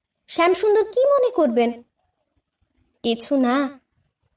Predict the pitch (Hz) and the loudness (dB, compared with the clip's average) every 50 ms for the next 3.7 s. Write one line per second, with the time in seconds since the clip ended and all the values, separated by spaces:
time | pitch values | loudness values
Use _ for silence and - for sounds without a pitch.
0 | _ _ _ _ _ _ _ - 220 220 226 233 240 220 233 226 226 220 226 220 | _ _ _ _ _ _ _ -4 -2 0 2 2 0 0 0 -2 0 0 -2 -2
1 | - 247 240 226 - - 202 - 220 285 370 330 - - - - - - - - | -2 -4 -4 -4 -6 -10 -8 -6 -4 -4 -4 -4 -8 -10 -12 -14 -14 -14 -16 -18
2 | 240 240 - _ _ _ _ _ _ _ _ _ _ _ _ _ _ _ - 359 | -18 -18 -20 _ _ _ _ _ _ _ _ _ _ _ _ _ _ _ -4 -2
3 | 440 453 453 349 285 - - 320 349 349 - 440 453 427 | -2 0 0 0 0 0 0 -2 -4 -2 -2 -4 -4 -4